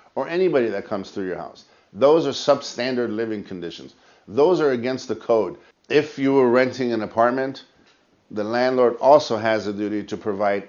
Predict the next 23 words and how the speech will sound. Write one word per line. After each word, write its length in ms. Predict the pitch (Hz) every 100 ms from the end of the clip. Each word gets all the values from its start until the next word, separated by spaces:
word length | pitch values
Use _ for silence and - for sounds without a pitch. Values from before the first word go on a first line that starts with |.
| -
adequate 460 | 107 107 104 110
security. 840 | - - 92 - 110 107 87 65 - _ _ _ _ _
So 200 | - 107
if 120 | 107
you're 120 | 127 156
living 280 | 151 147
in 80 | 135
a 180 | 117 110
complex 600 | 113 131 127 117 107 107
that 100 | 107
has 200 | 107 92
multi-units 880 | 117 127 123 113 113 110 95 87 - _ _ _ _ _
and 460 | 107 107 107 104 -
you 160 | - 113
know 460 | 110 120 120 123 123
and 200 | 107 104
are 200 | 104 104
aware 480 | 104 107 117 120 117
of 260 | 101 95
criminal 440 | - - 135 127 113
activities 600 | 104 - 127 117 107 98
going 340 | 92 110 107
on 280 | 107 104 110